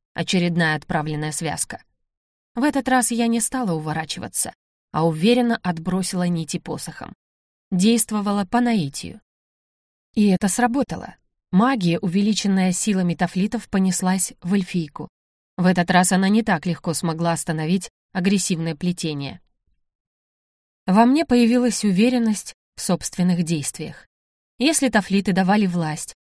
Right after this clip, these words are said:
так почему бы ей не воспользоваться? Учебника по взаимодействию у меня не было,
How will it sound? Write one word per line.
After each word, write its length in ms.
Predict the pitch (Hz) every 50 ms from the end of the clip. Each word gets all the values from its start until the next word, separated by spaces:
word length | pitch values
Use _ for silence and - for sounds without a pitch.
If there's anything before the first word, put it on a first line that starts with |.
| _ _ _
так 160 | - 190 -
почему 400 | - 175 160 - 196 185 180 196
бы 100 | 185 196
ей 220 | 196 190 202 208 208
не 140 | 202 202
воспользоваться? 880 | 185 208 196 - - 285 269 214 170 175 160 156 - - - - - _ _ _ _ _ _ _ _ _ _ _ _ _ _ _ _ -
Учебника 600 | 233 226 - 311 330 247 220 208 190 - 196 185
по 220 | 180 - 208 202
взаимодействию 880 | 190 185 175 202 208 214 214 226 214 214 185 160 - - - 170 180 -
у 100 | 214 202
меня 280 | 208 208 202 190 160
не 180 | 156 165 160 151
было, 280 | 156 190 202 220 220